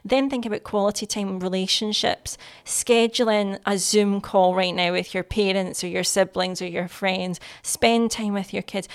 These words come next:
I would really say schedule in or think about your prosperity habits first, exercise as well, mental health.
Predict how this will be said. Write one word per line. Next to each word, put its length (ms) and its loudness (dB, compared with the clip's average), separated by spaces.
I 160 4
would 120 4
really 160 4
say 340 -4
schedule 540 2
in 160 2
or 80 -2
think 260 -2
about 180 -2
your 120 -4
prosperity 680 -2
habits 440 -2
first, 720 4
exercise 800 0
as 120 -2
well, 280 2
mental 480 0
health. 500 0